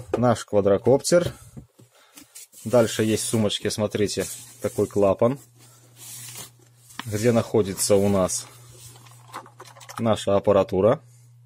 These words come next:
э, автомобильное зарядное устройство. И вот здесь как мо-, много всего-всего-всего. Кабеля под разные виды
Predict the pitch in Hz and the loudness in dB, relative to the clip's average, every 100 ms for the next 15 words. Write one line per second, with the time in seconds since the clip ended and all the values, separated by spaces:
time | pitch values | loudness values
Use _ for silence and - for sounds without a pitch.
0 | _ - - - - _ _ - 107 - | _ -20 -20 -20 -20 _ _ -2 0 0
1 | - 127 131 123 95 95 95 113 101 92 | 2 2 4 2 2 0 2 4 4 2
2 | 92 - 98 90 - 135 143 - - - | -4 -2 -2 -2 0 -2 -2 -8 -8 -10
3 | - - - - - - - - - _ | -14 -14 -14 -14 -10 -6 -6 -6 -20 _
4 | - 127 123 - - - - - - - | -14 -14 -14 -20 -20 -20 -20 -20 -20 -20
5 | _ - - - - - 104 101 139 117 | _ -20 -18 -18 -18 -10 -6 0 0 0
6 | 104 135 - 120 113 107 123 107 107 127 | 0 -2 0 -2 0 0 0 0 0 0
7 | 120 - 104 107 123 - 104 110 - 101 | -2 -6 -4 -2 -2 -2 -2 -2 -2 0
8 | 90 - - _ _ - _ _ _ _ | 0 -2 -18 _ _ -20 _ _ _ _
9 | _ _ - 104 101 90 95 131 - - | _ _ -4 0 2 2 2 0 -6 -20
10 | - - _ 131 123 131 117 127 127 123 | -20 -20 _ -2 4 4 4 2 2 2
11 | 120 120 | -2 -6